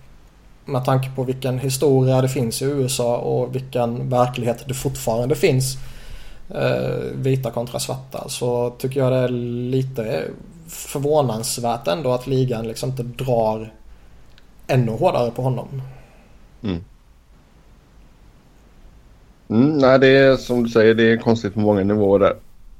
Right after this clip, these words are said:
Speaker 2: Det är inte så att han verkar vara nå-, något, eh, vad heter det? Något rövhål utanför planen, eh,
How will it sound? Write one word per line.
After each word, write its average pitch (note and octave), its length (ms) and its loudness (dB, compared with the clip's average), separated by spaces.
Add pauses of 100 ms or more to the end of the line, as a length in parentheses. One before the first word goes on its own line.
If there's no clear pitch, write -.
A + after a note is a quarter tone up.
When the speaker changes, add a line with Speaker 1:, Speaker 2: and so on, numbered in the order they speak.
(220)
Speaker 2:
Det - 140 2
är G#2+ 40 8
inte G#2 160 0
så A2 140 6
att - 80 4
han G#2 120 2
verkar G2 220 2
vara F#2+ 160 4
nå-, F#2 340 2
något, - 540 0
eh, F2+ 560 6 (1400)
vad G2 100 4
heter F#2 200 2
det? G#2 120 4 (260)
Något G2+ 160 -2
rövhål G2+ 440 6
utanför G2 300 0
planen, F#2 460 2
eh, F2+ 60 2